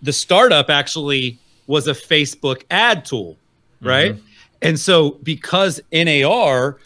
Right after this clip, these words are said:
Speaker 1: was investing in a Facebook ad tool,
Speaker 2: Yeah.
Speaker 1: they were already going, like, really deep with hud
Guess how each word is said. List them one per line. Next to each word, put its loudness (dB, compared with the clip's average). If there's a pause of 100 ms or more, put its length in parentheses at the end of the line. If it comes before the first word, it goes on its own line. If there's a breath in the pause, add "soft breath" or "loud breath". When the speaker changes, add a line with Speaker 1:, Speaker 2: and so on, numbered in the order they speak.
(180 soft breath)
Speaker 1:
was 0
investing 0
in -2
a -2
Facebook -2
ad 2
tool, -2
Speaker 2:
Yeah. -12 (140)
Speaker 1:
they 4
were 2
already 2
going, 0
like, -4
really -2
deep -2
with 0
hud 2